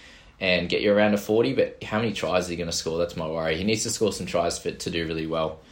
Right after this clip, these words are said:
Uh, the rest of the guys, Hopoate's losing some cash, and, and yeah, I think anyone in the dog side, just not on the, in the backs especially, isn't gonna go very well. So,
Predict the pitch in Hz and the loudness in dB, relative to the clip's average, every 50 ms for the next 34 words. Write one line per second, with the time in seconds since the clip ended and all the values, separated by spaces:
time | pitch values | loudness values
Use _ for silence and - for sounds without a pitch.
0 | - - - - - - - _ - 117 117 117 117 120 117 117 - 104 101 101 | -20 -20 -20 -20 -20 -20 -20 _ -6 -4 0 2 2 2 2 2 0 2 4 4
1 | 101 101 127 - 92 87 87 95 104 107 107 107 104 104 107 101 101 101 90 - | 4 4 2 2 4 4 6 6 6 6 6 4 4 2 0 2 2 0 -4 -4
2 | - 90 87 - 104 104 101 - - 95 87 85 - - 85 85 82 78 76 71 | -6 -6 0 2 2 2 2 2 0 -4 -6 -6 -8 -8 -8 -6 -6 -6 -4 -4
3 | 82 90 107 107 95 - - 98 98 92 92 92 90 82 85 78 82 82 78 - | -2 -2 0 -2 -2 -2 -2 -2 0 2 2 2 2 0 -2 0 0 0 0 -2
4 | - - 80 80 80 82 - - - - - 92 87 - - - 90 87 85 85 | -4 -4 -2 -4 -4 -6 -8 -10 -10 -8 -8 -10 -10 -12 -10 -4 -4 -4 -2 -2
5 | 76 - 92 90 85 80 85 87 - - - 90 - - - 120 - - 117 117 | -4 -4 -4 -4 -4 -2 0 -2 -2 -2 -4 -8 -6 -2 -2 -2 -2 0 0 0
6 | 107 92 87 85 80 80 76 82 80 80 78 82 80 80 80 80 80 80 78 - | 0 0 -2 -4 -4 -4 -4 -2 -2 -2 -2 -2 -4 -2 -2 -2 -2 -2 -4 -2
7 | - 87 82 | 0 0 -2